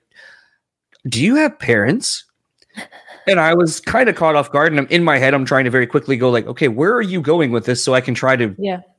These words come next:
Speaker 1: get the answer you
Speaker 2: Be- <laughs>
Speaker 1: want or whatever?" And she was, I was like, "Well, yeah, obviously I have parents." And she goes, "Well, you must not have parents who care, 'cause parents who care don't let their children grow up to look like you." And I was just like,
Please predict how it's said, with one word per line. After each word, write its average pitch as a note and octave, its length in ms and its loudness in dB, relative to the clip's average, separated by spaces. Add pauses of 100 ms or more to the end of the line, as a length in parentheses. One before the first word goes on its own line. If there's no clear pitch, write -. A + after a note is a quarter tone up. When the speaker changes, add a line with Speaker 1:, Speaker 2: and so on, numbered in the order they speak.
(140)
Speaker 1:
get D#3+ 160 -2
the C3+ 160 -2
answer C#3+ 280 0
you A#2+ 160 0
Speaker 2:
Be- A2 60 -2
<laughs> A#2+ 60 -2
Speaker 1:
want C#3 160 0
or G2 100 -2
whatever?" G2+ 420 0 (540)
And F3 160 0
she G3 120 0
was, D#3 280 2
I C#3 100 0
was D#3 140 0
like, D3+ 180 0
"Well, E3+ 220 0
yeah, A3 220 0
obviously C3 420 0
I F#2 60 0
have G2 100 -4
parents." C3+ 420 -2
And B2 120 -6
she C#3+ 100 -8
goes, B2+ 220 -2 (260)
"Well, E3+ 140 0
you G3+ 80 0
must A3+ 280 -2
not G#3 160 0
have E3+ 140 0
parents C#3+ 320 -2
who C3+ 80 -4
care, A#2+ 260 0
'cause A#2 160 -6
parents E3+ 360 -2
who D#3+ 100 2
care B2 240 2
don't A#2 240 0
let A#2+ 140 -2
their A#2+ 120 2
children A2+ 280 -2
grow G2+ 160 0
up F2+ 80 -6
to C#3+ 80 0
look A#3 160 -2
like G#2 180 0
you." - 180 -14 (1300)
And E3 160 2
I D#3+ 520 2
was C#3+ 240 0
just D3 160 -4
like, C#3 260 0